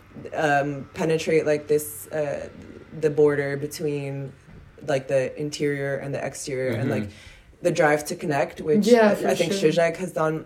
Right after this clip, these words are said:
Speaker 1: a lot. <laughs> I'm not, I'm not gonna quote Zizek because I'm way too stupid to do that shit.
Speaker 3: <laughs>
Speaker 1: But it's like, there's al-, there's, like, always a distance between you and somebody else, and, like, any, any, any, uh, this, I think this is, like, what the idea of God in the Bible is. It is, like, that,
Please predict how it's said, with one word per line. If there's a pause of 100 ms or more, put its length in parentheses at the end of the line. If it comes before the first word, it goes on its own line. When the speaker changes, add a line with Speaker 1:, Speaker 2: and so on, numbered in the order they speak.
Speaker 1:
a
lot.
<laughs>
I'm
not,
I'm
not
gonna
quote
Zizek
because
I'm
way
too
stupid
to
do
that
shit.
Speaker 3:
<laughs>
Speaker 1:
But
it's
like, (160)
there's
al-,
there's,
like,
always
a
distance
between
you
and
somebody
else,
and,
like,
any,
any,
any,
uh, (580)
this,
I
think
this
is,
like,
what
the
idea
of
God
in
the
Bible
is.
It
is,
like,
that,